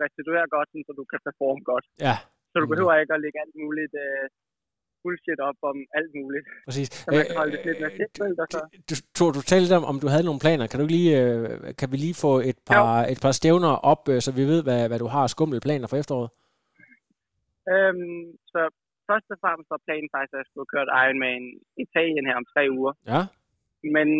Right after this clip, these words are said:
Speaker 1: øh, det er det med, at sådan, jeg ikke har løbet sådan psykopat meget i år, og, og der lige var sådan lidt efter Milwaukee med, at med,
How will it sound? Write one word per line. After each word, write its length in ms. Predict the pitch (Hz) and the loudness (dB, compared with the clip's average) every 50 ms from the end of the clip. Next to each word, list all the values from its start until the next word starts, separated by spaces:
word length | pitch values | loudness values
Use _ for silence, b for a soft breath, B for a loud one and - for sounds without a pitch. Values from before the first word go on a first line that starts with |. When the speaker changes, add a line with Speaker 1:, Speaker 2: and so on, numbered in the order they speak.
| 156 160 - _ _ _ _ _ _ _ 226 165 | 0 -4 -6 _ _ _ _ _ _ _ 0 2
Speaker 1:
øh, 400 | 160 156 151 147 147 147 147 143 143 139 - _ _ _ _ _ _ _ _ _ _ _ _ | 2 2 2 2 0 -2 -4 -4 -6 -10 -16 _ _ _ _ _ _ _ _ _ _ _ _
det 80 | 175 180 - 180 | -6 -6 -4 -6
er 60 | 170 - | -6 -6
det 80 | 170 160 156 156 | -6 -6 -4 -4
med, 80 | 151 151 151 147 | -2 0 0 -2
at 60 | 139 - _ | -2 -6 _
sådan, 240 | - 151 147 143 143 _ _ _ _ _ _ _ _ _ _ _ _ _ _ _ _ _ _ _ _ _ _ | -18 -18 -16 -16 -18 _ _ _ _ _ _ _ _ _ _ _ _ _ _ _ _ _ _ _ _ _ _
jeg 80 | 156 151 151 | -4 -4 -4
ikke 140 | 160 - 175 | -4 -4 -6
har 100 | 165 165 165 | -6 -4 -2
løbet 260 | 165 165 165 175 175 165 - | -2 -2 -4 -6 -12 -14 -12
sådan 220 | 165 156 156 147 - _ _ _ | -12 -12 -12 -12 -14 _ _ _
psykopat 540 | _ 175 156 156 - _ 185 180 180 175 - 165 156 | _ -10 -10 -10 -6 _ 0 0 0 0 2 2 4
meget 220 | 151 160 160 160 160 165 | 6 6 4 4 2 -2
i 20 | 170 170 180 185 | -2 -2 -2 -2
år, 120 | 190 190 185 185 165 143 160 156 | -2 -4 -6 -8 -10 -6 -2 -2
og, 80 | 156 151 143 - _ _ _ _ _ _ _ _ _ _ _ _ _ _ _ _ _ _ _ | 0 -2 -2 -6 _ _ _ _ _ _ _ _ _ _ _ _ _ _ _ _ _ _ _
og 60 | 156 151 | -8 -4
der 140 | 156 151 156 | -4 -6 -6
lige 160 | 165 175 160 160 | -8 -10 -6 -6
var 60 | 147 147 - | -6 -6 -6
sådan 200 | 170 165 160 156 151 | -12 -18 -18 -12 -10
lidt 120 | 165 165 165 160 | -10 -8 -8 -10
efter 180 | 160 - _ 175 160 156 | -12 -12 _ -14 -12 -12
Milwaukee 640 | 151 147 139 147 143 147 160 - _ - 175 170 160 | -12 -12 -10 -10 -8 -8 -8 -10 _ -10 -10 -6 -4
med, 100 | 151 147 147 143 139 | -4 -2 -2 -2 -4
at 60 | 139 - _ _ _ _ _ _ _ _ _ _ _ _ _ _ _ _ _ _ _ 165 | -6 -8 _ _ _ _ _ _ _ _ _ _ _ _ _ _ _ _ _ _ _ -4
med, 140 | 160 160 | -2 0